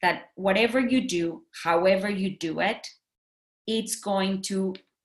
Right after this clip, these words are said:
mark the success of the conversation or not. And that's why we need to be prepared for it. So what do I mean by the first you? I guess here, and sorry, I think I need to move a little bit. Can you see the left side? Yeah,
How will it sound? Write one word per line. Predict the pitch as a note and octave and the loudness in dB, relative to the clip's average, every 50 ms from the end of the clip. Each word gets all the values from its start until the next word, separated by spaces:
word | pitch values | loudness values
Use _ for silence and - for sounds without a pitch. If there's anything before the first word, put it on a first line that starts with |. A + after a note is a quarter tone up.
| _ _ _ | _ _ _
mark | F#3 F#3+ F#3+ F#3+ F#3+ G3 G3+ G#3 G3+ - - | 0 2 4 6 6 6 6 4 2 -6 -10
the | - G3 G#3+ | -8 -6 -4
success | G#3 - A#3+ A#3 - - - D#3+ D3+ C#3+ C#3+ - - - | -4 -4 -4 -6 -6 -2 0 0 0 0 -2 -6 -10 -10
of | E3+ - | -10 -8
the | E3+ | -8
conversation | E3 - - D#3+ D#3 D3 D#3 D3+ - - C#3+ C#3 C#3 - - C#3+ C3+ C3+ - _ | -10 -8 -6 -6 -4 -4 -4 -4 -6 -6 -8 -8 -8 -8 -8 -8 -8 -10 -10 _
or | D3+ D#3 D3 | -6 -4 -2
not. | D3+ C#3 - - C#3+ - - - _ | -4 -4 -6 -8 -12 -18 -20 -20 _
And | - D#3 D#3 | -8 -4 0
that's | D#3+ E3 D#3+ D#3+ D#3+ | 2 2 2 0 0
why | D#3+ E3 D#3 | 0 0 2
we | D3+ D3+ D3+ | 0 0 -2
need | D3+ D3 C3+ - | -2 -2 -4 -6
to | - - | -10 -10
be | - C3 | -10 -10
prepared | A#2+ - C3+ B2 - - F#2+ - | -10 -8 -12 -12 -10 -10 -10 -10
for | - - - - | -12 -16 -18 -18
it. | A2 - _ - _ _ _ _ _ _ _ _ _ _ | -18 -18 _ -20 _ _ _ _ _ _ _ _ _ _
So | - - B3 B3+ A#3 - | -4 0 2 2 2 4
what | - A#3+ C4 | 6 6 8
do | C#4 | 10
I | D4 C#4 C4 | 10 8 8
mean | B3 A#3+ A3 A3+ G#3 | 8 4 4 4 6
by | G#3 G#3+ G#3 | 6 6 6
the | F#3 F#3 | 4 0
first | F#3+ - - F3+ F3 F3+ F3+ - - - _ | -2 -2 0 2 2 2 2 -2 -4 -8 _
you? | F#3+ F3+ E3+ F3 E3 C#3+ - C#3 C3 - _ _ _ _ _ _ _ _ _ _ _ - - - | -10 -8 -6 -4 -4 -4 -6 -8 -14 -18 _ _ _ _ _ _ _ _ _ _ _ -10 -4 -2
I | F3+ F#3+ | -2 4
guess | F#3+ A#3+ B3+ C4 - - | 4 4 4 4 2 -2
here, | - G3 F#3+ F3+ F3+ | 0 2 4 6 6
and | E3 E3 D3 C#3 - | 6 4 4 0 -4
sorry, | - - F3+ D#3+ D3+ D3 | -4 -2 0 2 2 2
I | C3+ - | 0 0
think | - - E3+ - | -4 -8 -6 -2
I | F3 E3+ | -2 -2
need | E3+ E3 D#3+ - | -2 -2 -4 -6
to | - D#3+ | -8 -6
move | D#3+ D3+ D3 | -4 -2 -2
a | D3+ | -2
little | D3+ D#3+ D#3+ D#3 | 0 0 -2 -2
bit. | D#3 C#3+ - - | -2 -6 -6 -6
Can | F3+ F3+ | -6 -2
you | F3+ F3+ | -2 -2
see | F#3 F3+ - G3+ F#3+ | -2 -2 -2 -2 -2
the | D#3+ F3+ F3+ E3 - - - | -2 0 0 -2 -2 -6 -12
left | - F#3 F3 D#3 - - | -6 -6 -6 -6 -6 -10
side? | - - - - - - - _ - - - _ _ _ _ _ _ _ | -10 -8 -6 -8 -8 -8 -12 _ -20 -20 -20 _ _ _ _ _ _ _
Yeah, | - C#2+ - - | -16 -12 -12 -12